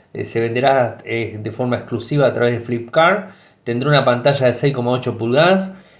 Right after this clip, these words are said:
eh, un soc Snapdragon seiscientos sesenta y dos, vendrá con Android diez, cuatro gigas de ram, ciento veintiocho de almacenamiento interno,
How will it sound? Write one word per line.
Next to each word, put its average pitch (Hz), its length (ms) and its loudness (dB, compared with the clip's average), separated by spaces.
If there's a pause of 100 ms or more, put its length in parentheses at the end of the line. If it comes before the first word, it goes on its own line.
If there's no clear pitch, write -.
eh, 107 160 -6
un 135 260 -4
soc 156 420 0
Snapdragon 127 760 0
seiscientos 127 460 -2
sesenta 113 240 -4
y 127 60 0
dos, 190 320 0 (280)
vendrá 123 380 0
con 123 120 0
Android 120 320 0
diez, 180 380 0
cuatro 117 300 -2
gigas 117 240 0
de 113 80 0
ram, 175 340 0
ciento 127 260 -2
veintiocho 123 280 0
de 123 60 -2
almacenamiento 117 840 -4
interno, 170 640 -2